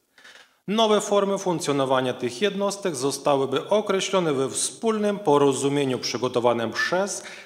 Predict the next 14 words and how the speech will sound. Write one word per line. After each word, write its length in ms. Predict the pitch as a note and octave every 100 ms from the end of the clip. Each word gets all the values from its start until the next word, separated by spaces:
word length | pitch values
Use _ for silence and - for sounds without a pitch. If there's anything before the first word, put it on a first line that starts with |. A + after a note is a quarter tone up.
| -
specjalnie 960 | - - C3 B2 - C#3+ F#3+ G3+ F#3+
powołaną 580 | - C#3+ C3 C3+ C3+ B2
komisję 640 | A#2+ B2+ B2+ C3+ B2 A2+ G#2+
parlamentarną 1160 | - A#2 A#2 A2 G#2 G2+ G#2 D3 D#3 D#3+ E3 D#3+ - -
wraz 340 | A2 C#3+ E3 E3+
z 40 |
przedstawicielami 920 | - - D3 - B2+ B2 B2+ B2 A#2
związków 580 | G#2+ A2+ E3+ F3 - D#3
wyznaniowych, 600 | C#3 C3+ C#3 D3 D3 D3
których 340 | - C#3 B2+ G2
dotyczyłyby 760 | C3 F#3+ - A3 G3+ E3 F3+
niniejsze 800 | D3 A#2 A#2 C3 D3+ - - C3+
zasady. 920 | A2+ B2+ D#3+ - - F#2+ E2+ D#2+ F2 E2+ _ _ - - - -
Wspólnie 580 | - - - A3+ G3+ G3